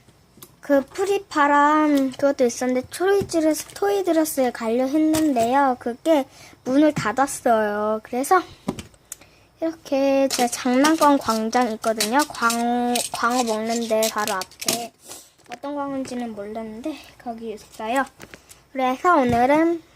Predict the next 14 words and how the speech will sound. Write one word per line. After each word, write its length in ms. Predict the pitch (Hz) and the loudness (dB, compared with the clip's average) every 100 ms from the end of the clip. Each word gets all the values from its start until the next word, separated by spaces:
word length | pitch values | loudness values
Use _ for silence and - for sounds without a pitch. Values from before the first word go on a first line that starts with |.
| - | -18
한-, 220 | - 294 285 | -6 -4 -4
먼저 680 | - 240 247 247 240 247 233 | -2 2 2 4 4 6 4
저는 280 | 226 226 226 | 2 0 0
파로를 380 | 233 349 370 339 | 2 2 4 2
아끼기 460 | 220 - 247 240 - | 0 -4 -10 -8 -8
때문에 500 | 220 247 262 339 339 _ - 359 - | -4 0 2 2 0 _ -12 -10 -4
<laughs> 1160 | 254 214 - - - - - - - - - - | -4 -4 -10 -10 -2 0 0 -2 -20 -20 -20 -6
드레싱 440 | 247 254 277 262 | -4 0 -2 -2
파페. 640 | - 294 - 247 247 302 - - - - - - - - - - - _ - - - _ _ 311 | -6 -10 -10 -8 -4 -6 -8 -20 -20 -20 -20 -20 -20 -18 -18 -20 -20 _ -20 -20 -20 _ _ -8
이야, 340 | - - - 320 - _ | -6 -6 -8 -16 -20 _
아! 120 | - 494 539 554 480 - _ _ _ | -6 -2 0 -2 -6 -10 _ _ _
그때 520 | - 269 - 262 262 247 _ _ - - - - | -20 -14 -6 -4 -4 -8 _ _ -20 -20 -20 -12
걔가 160 | 247 247 | -8 -6
선물해준 960 | 294 311 302 302 277 262 240 233 226 | -4 -2 0 0 -2 -2 -6 -6 -8